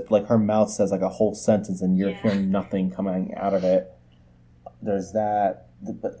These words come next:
Speaker 1: yeah, and I, and I also thought it was weird how they would just have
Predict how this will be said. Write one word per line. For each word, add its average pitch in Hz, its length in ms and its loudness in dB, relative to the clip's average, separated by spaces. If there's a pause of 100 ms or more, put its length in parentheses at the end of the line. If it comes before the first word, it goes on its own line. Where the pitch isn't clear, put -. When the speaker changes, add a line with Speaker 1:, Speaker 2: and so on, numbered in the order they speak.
(260)
Speaker 1:
yeah, 107 340 8
and 110 100 4
I, 113 100 4
and 113 200 2
I 123 60 4
also 123 260 2
thought 110 60 4
it - 20 0
was 98 120 -4
weird 101 240 -2
how 92 580 0 (320)
they 107 180 -4
would 107 120 -4
just 104 180 -8
have 107 400 0